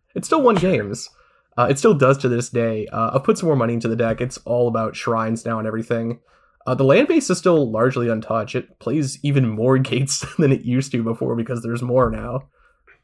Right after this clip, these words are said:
Speaker 1: Uh, so
Speaker 2: Yeah.
Speaker 1: if you want a more, like, recent example, uh, one of my co-hosts on Scrap Trawlers, Andy Zupke, he's got a fifty dollar Sisay Weatherlight Captain deck, uh, and that's absolutely terrifying. Land base is all basics.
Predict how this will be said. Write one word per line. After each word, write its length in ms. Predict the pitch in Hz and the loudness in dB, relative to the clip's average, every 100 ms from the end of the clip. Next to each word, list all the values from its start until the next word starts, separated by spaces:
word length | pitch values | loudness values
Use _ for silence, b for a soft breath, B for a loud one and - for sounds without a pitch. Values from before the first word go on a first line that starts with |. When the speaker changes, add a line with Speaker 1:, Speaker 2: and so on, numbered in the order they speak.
| _ _ _ _ _ _ | _ _ _ _ _ _
Speaker 1:
Uh, 240 | 123 120 - | 2 4 4
so 140 | 156 | 4
Speaker 2:
Yeah. 40 | |
Speaker 1:
if 60 | 143 | 4
you 60 | 202 | 4
want 100 | 208 | 6
a 20 | |
more, 160 | 170 | 6
like, 180 | 143 127 | 6 2
recent 320 | 113 123 135 | 0 -2 2
example, 560 | 135 127 123 117 120 113 | 0 2 0 2 2 2
uh, 240 | - 113 113 | 0 0 0
one 140 | 147 | 2
of 40 | 180 | 2
my 80 | |
co-hosts 460 | 143 - 127 113 113 | 2 2 2 2 -2
on 260 | 117 113 110 | -4 -4 -4
Scrap 280 | 113 113 | -2 -2
Trawlers, 420 | - 110 110 107 - | -2 -4 -4 -8 -6
Andy 240 | 120 117 | -4 -2
Zupke, 440 | 117 113 - 110 | -2 -4 -6 -6
he's 140 | 123 147 | -4 -2
got 100 | 151 | 0
a 60 | |
fifty 380 | 131 - 135 131 | 0 0 -2 -2
dollar 520 | 120 113 113 113 117 - _ - | -2 -2 -2 -2 -4 -10 _ -18
Sisay 480 | - 139 135 135 120 | -4 -2 2 2 2
Weatherlight 400 | 120 117 110 - | 0 -2 -4 -8
Captain 420 | - 113 113 143 | -10 -8 -4 -2
deck, 320 | 151 165 - _ b b b b _ | -2 -2 -6 _ b b b b _
uh, 100 | 123 | -2
and 100 | 120 | 2
that's 320 | 139 139 - - _ | 0 0 -10 -14 _
absolutely 500 | 117 117 - 117 117 | -10 -10 -6 -6 -4
terrifying. 600 | 113 113 110 110 110 110 - - - - - _ | -2 -2 -2 -6 -8 -10 -14 -20 -20 -20 -20 _
Land 200 | - 143 | -4 0
base 180 | 139 139 | 2 0
is 100 | 117 | 0
all 180 | 123 139 | 4 4
basics. 640 | 127 120 117 120 113 - | 4 2 0 0 -2 -6